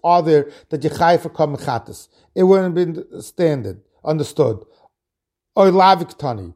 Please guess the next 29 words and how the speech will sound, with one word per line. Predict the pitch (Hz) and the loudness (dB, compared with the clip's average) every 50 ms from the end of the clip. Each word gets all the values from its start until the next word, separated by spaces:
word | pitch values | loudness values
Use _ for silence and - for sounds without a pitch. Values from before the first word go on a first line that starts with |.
| _ _ _ _ _ _ _ - | _ _ _ _ _ _ _ -4
Well, | 175 156 156 | 0 2 2
we're | 160 | 2
talking | 156 160 208 202 151 185 175 | 2 2 0 0 0 -2 -2
about | 156 156 151 151 170 | 0 0 -2 -2 -6
Averis | 175 - - 143 120 170 170 170 156 165 - | -10 -8 -8 -4 0 0 0 0 -2 -4 -6
for | 165 | -8
which | 160 160 - 175 | -8 -8 -8 -8
you | 127 | -6
get | 147 143 135 | -6 -4 -4
Malchus. | 139 139 131 123 110 - 90 85 - - - _ _ - - | -4 -4 -4 -6 -8 -10 -14 -16 -16 -18 -20 _ _ -20 -20
So | _ - 202 | _ 4 4
we | 208 214 | 4 6
would | 202 220 220 | 6 4 2
understand | 214 208 180 - - - 247 269 254 226 214 220 - - - - - - | 2 -2 -6 -10 -6 -4 -2 -2 -2 -2 -4 -6 -10 -14 -16 -18 -20 -8
why | 170 175 196 185 | -2 0 2 2
Aktara | 175 165 156 - - _ - 220 226 220 208 185 | 2 0 -4 -8 -16 _ 0 0 2 2 2 0
is | 160 147 | -2 -4
a | 147 | -6
difficulty, | 123 113 180 180 196 - - 175 175 165 170 185 196 226 233 185 - _ _ _ _ - | -6 -6 -8 -8 -8 -8 -4 -4 -4 -4 -4 -6 -6 -6 -6 -12 -18 _ _ _ _ -14
because | 180 - 214 220 - | -4 0 0 0 2
for | - 220 208 | 2 2 2
Aktara, | 190 185 - - - - - 247 285 269 202 180 202 202 - - _ _ _ _ _ _ _ _ | 2 2 0 -6 -8 0 2 4 4 6 6 4 4 2 -2 -10 _ _ _ _ _ _ _ _
according | - - - - - 208 208 196 196 190 175 156 - _ _ _ | -20 -20 -8 -2 2 2 2 2 0 -4 -8 -14 -16 _ _ _
for | _ - 190 | _ 0 2
Havara, | 156 165 165 147 147 214 247 254 220 175 160 156 156 - _ _ - | 2 2 2 2 4 4 6 6 6 4 2 0 -4 -12 _ _ -12
according | 175 175 - 202 202 196 190 | -12 -8 -4 -2 -2 -2 -2
to | 190 185 | -4 -6
Rabbi | 175 151 151 170 165 170 | -6 -4 -4 -4 -4 -4
Yossi, | 165 - - - 190 190 202 185 - | -6 -8 -10 -8 -8 -8 -8 -10 -14